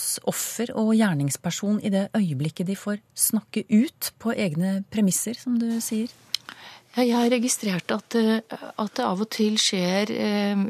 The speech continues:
Speaker 2: noe som mange, eh, meglere i konfliktrådet kaller magisk, og som, eh, går igjen også i internasjonal litteratur, og det er at når folk møtes og får, eh, snakket ut med hverandre, så skjer det noe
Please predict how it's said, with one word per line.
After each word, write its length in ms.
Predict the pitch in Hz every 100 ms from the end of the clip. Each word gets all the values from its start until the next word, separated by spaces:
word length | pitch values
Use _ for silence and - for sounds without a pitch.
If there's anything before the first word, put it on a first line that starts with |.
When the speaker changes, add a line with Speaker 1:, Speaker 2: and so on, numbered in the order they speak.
| 220
Speaker 2:
noe 220 | 220 175
som 160 | - 202
mange, 280 | 220 170 185 185 - 196
eh, 240 | - 190
meglere 400 | 190 196 160 160
i 60 | 170
konfliktrådet 600 | 196 190 185 - 165 170 -
kaller 240 | 175 175
magisk, 640 | 170 156 156 240 330 - 214
og 60 |
som, 460 | - 185 180 185 196
eh, 240 | 196 196
går 240 | 214 180 175
igjen 300 | 190 180 185
også 320 | 170 - -
i 540 | 208 190 180 185 196 196 - - - - 190
internasjonal 680 | 165 185 185 202 190 185 -
litteratur, 600 | 190 190 - 208 - 277 330
og 100 | 226
det 100 | 202
er 240 | 190 170 180
at 120 | 185
når 200 | 208 214
folk 460 | - - 202 220 -
møtes 500 | 226 208 - 330 - -
og 140 | 208
får, 440 | 196 - 190 196 226 - - - - - - _ - -
eh, 400 | 202 202 196 190 220 -
snakket 460 | - 208 - -
ut 280 | 202 214 -
med 160 | 185 180
hverandre, 520 | 196 208 190 202 262 - _ _ - - - -
så 180 | - 226
skjer 640 | - - 226 185 170 170
det 140 | 214
noe 420 | 220 233 185 202